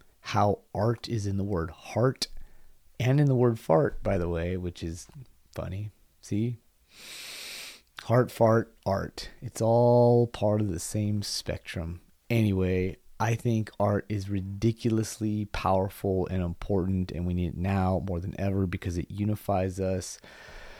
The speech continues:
It makes us move. It makes us dance. It makes us feel. And, uh,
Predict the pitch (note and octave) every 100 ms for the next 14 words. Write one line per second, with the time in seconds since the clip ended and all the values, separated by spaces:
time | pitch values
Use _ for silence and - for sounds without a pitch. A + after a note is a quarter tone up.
0 | - - _ - B2 B2+ A#2+ - A2+ -
1 | A2+ A#2+ A#2+ A#2 A#2 A2 - G2+ G#2 G#2
2 | - G2 F#2+ F#2+ A2+ A#2 A2 A2 G#2 -
3 | - G2+ G2 - F#2 - - - A#2 G2+
4 | G#2+ G2 G2 - - - - F#2+ G#2 F#2+
5 | F2+ F#2 F2+